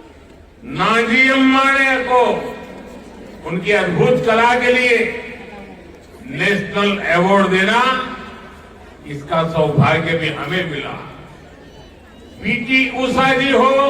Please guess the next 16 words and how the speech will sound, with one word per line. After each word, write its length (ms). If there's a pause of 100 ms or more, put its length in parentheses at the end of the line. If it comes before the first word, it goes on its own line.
(2000)
अंजू 480
बॉबी 400 (160)
जॉर्ज 360
हो, 200 (1800)
ये 160
पूरे 380 (100)
देश 360
की 240
बेटियों 520
के 100
लिए 260 (1400)
बहुत 520
बड़ी 220 (140)
प्रेरणा 500 (100)
है। 220
हमारे 960